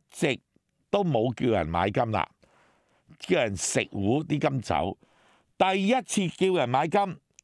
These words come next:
就係二零一六年頭，呃，橙色圈最低位啦，一千零五十嚇。咁如果記得嘅呃，聽眾呢，就知㗎啦。我喺有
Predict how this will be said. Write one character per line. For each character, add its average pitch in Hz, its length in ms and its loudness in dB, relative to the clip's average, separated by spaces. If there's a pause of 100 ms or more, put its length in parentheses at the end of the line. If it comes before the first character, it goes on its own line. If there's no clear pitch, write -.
(140)
就 - 140 0
係 160 260 2
二 147 540 0
零 123 160 -2
一 185 40 2
六 180 320 0
年 98 200 -2
頭， 85 320 -2 (1900)
呃， 156 560 2
橙 135 500 0
色 214 180 0
圈 190 460 0
最 147 200 0
低 151 120 0 (100)
位 113 160 2
啦， 117 200 0
一 190 560 -2
千 185 460 0
零 104 220 -2 (140)
五 104 220 -2
十 113 100 -6 (760)
嚇。 95 260 0 (100)
咁 143 120 0 (140)
如 143 140 2
果 156 100 -6
記 156 340 0
得 175 240 -2
嘅 139 440 0 (280)
呃， 110 180 2
聽 135 240 0
眾 127 220 0
呢， 156 240 -2 (200)
就 101 140 -2
知 101 180 -4
㗎 131 140 2
啦。 98 180 0 (440)
我 160 240 0
喺 151 360 0
有 107 120 0